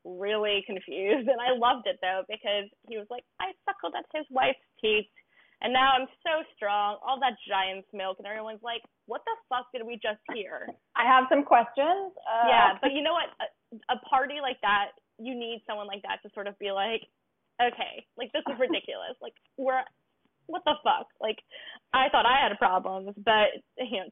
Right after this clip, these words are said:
Speaker 1: Tormund sort of <laughs> follows that up by drinking, as one really should, um, on the eve of the apocalypse, which is just guzzling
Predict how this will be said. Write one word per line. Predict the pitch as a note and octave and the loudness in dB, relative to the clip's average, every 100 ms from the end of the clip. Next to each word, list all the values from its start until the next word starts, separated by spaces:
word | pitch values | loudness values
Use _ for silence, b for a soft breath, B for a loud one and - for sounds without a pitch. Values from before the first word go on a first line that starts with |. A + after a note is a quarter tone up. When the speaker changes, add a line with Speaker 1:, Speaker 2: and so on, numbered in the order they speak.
| - | -6
Speaker 1:
Tormund | A#3 A#3+ A#3 A#3 | -6 -4 -6 -6
sort | A3+ | -8
of | A3 | -6
<laughs> | - | -4
follows | A3+ - G#3+ | -4 -6 -12
that | G#3+ | -4
up | G#3 G3 | -4 -2
by | G#3 | -4
drinking, | G#3+ G#3+ A3+ A#3 A3+ | -2 -2 -4 -6 -8
as | A3 | -8
one | A3 A#3 A#3+ | -6 -8 -8
really | A#3 B3 A#3 - | -10 -10 -12 -8
should, | G3 G3 G#3 _ _ _ _ _ - | -6 -6 -8 _ _ _ _ _ 2
um, | G#3 G3 F#3+ G3 | 6 6 2 -4
on | G3+ G3+ | -10 -10
the | G3+ | -12
eve | A3 G#3 F#3+ | -14 -16 -14
of | G3 | -8
the | G3 | -8
apocalypse, | G3 G3+ F#3+ - G3 | -6 -8 -8 -10 -16
which | G3+ G#3+ | -14 -16
is | G3+ | -14
just | G#3 - - | -16 -14 -4
guzzling | G3 G3+ G3+ G#3 G#3 | -4 -2 -2 0 0